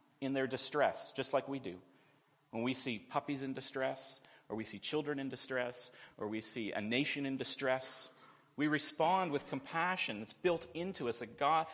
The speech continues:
we respond in this way, and God responds in this way, not heartlessly, but out of compassion for their distress when people cry out to him. But then look at forty-five and forty-six. Pick up on this.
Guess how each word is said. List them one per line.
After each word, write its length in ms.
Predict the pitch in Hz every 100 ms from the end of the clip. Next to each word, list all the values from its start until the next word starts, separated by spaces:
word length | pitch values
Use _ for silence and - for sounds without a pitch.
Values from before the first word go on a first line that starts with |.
| -
we 100 | 147
respond 640 | 139 147 - - 175 202 185
in 240 | 151 151
this 260 | 151 143 -
way, 300 | 156 131 120 - -
and 180 | 127 123
God 280 | 147 180 185
responds 500 | 156 - 151 156 143
in 100 | 135
this 220 | 131 -
way, 300 | 139 147 120
not 240 | 131 156
heartlessly, 580 | - 165 180 127 - 120
but 180 | 101 -
out 140 | 139
of 140 | 131 -
compassion 640 | 113 - 160 160 - 120
for 160 | - 113
their 100 | 104
distress 720 | 101 - - 135 101 - - - _ _
when 140 | - 117
people 240 | 120 120
cry 300 | - 120 110
out 160 | 113 123
to 80 | 117
him. 220 | 104 90 - - - - _ _ _ _ _ _ _ _ _ _ _ _ -
But 100 | 139
then 140 | 151
look 140 | 160 220
at 80 |
forty-five 480 | - 185 156 143 139
and 100 | 123
forty-six. 560 | - 120 110 - 120 -
Pick 220 | - -
up 160 | 135 110
on 160 | 104
this. 340 | 110 95 -